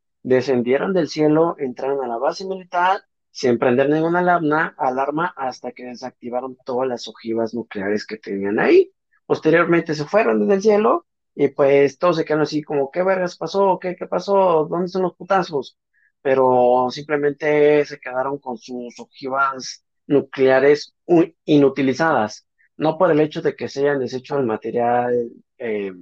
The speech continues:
nuclear, sino porque simplemente evitaron que f-, pudiera ser posible lanzarse el misil nuclear.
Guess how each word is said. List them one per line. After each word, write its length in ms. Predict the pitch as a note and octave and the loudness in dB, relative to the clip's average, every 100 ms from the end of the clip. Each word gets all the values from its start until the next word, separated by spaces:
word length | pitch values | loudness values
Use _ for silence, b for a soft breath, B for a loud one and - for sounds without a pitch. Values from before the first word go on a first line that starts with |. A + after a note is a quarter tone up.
| F2+ _ _ _ - | -20 _ _ _ -2
nuclear, 600 | C#3+ C3 C3 B2+ D3 - _ _ _ _ | 0 2 2 2 2 -2 _ _ _ _
sino 340 | - C3 C3+ | 0 2 2
porque 220 | - - | -2 -4
simplemente 760 | C3 C#3 C#3+ C#3 C#3 C3+ D3+ - | -4 0 0 2 0 0 -2 -2
evitaron 540 | C#3 A2+ A2 C3 C#3+ | -4 -4 -2 -2 -2
que 100 | C#3 | -4
f-, 240 | B2+ - _ _ _ | -12 -14 _ _ _
pudiera 500 | - C3+ C3+ C#3+ G#3 | -14 -8 -4 0 0
ser 180 | G#3 G3+ | 0 -2
posible 600 | G3+ F3 F3+ F3+ G3 - _ _ _ _ | -2 -2 0 0 -2 -4 _ _ _ _
lanzarse 520 | - C3 A#2+ B2+ B2+ C#3 | -2 0 2 0 -2 0
el 80 | |
misil 340 | B2 A2 B2+ A#2+ | 0 0 -2 -2
nuclear. 400 | A#2+ - A2 D#2 | -2 0 -2 -2